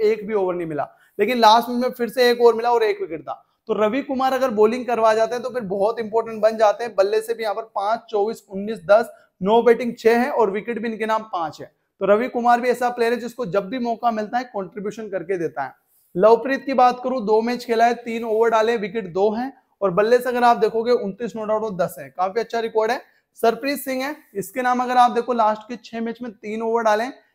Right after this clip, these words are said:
विकेट इसके नाम कोई भी नहीं और बल्ले से अगर आप देखोगे बारह, आठ, ज़ीरो,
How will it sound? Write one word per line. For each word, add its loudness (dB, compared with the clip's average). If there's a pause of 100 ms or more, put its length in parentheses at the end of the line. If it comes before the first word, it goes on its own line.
(120)
विकेट -4
इसके -8
नाम -2
कोई 6
भी 0
नहीं -4
और -2
बल्ले 2
से -2
अगर 0
आप 4
देखोगे -2 (100)
बारह, 4
आठ, 0
ज़ीरो, -6